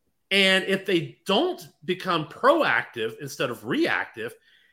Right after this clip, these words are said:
now they go the way of Nokia. They go the way of Blockbuster because you've got somebody coming in and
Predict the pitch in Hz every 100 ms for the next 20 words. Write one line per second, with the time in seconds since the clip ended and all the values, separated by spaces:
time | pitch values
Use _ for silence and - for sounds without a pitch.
0 | _ _ _ 127 226 392 311 208 202 185
1 | 156 160 160 170 180 185 208 208 - 320
2 | - - _ _ 220 240 302 320 262 311
3 | 320 302 285 277 247 277 370 - - -
4 | - - _ _ _ _ 226 233 233 220
5 | 208 151 240 302 - 262 233 220 190 190
6 | 185 131 120 147 - _ _ 170 170 160
7 | 160 139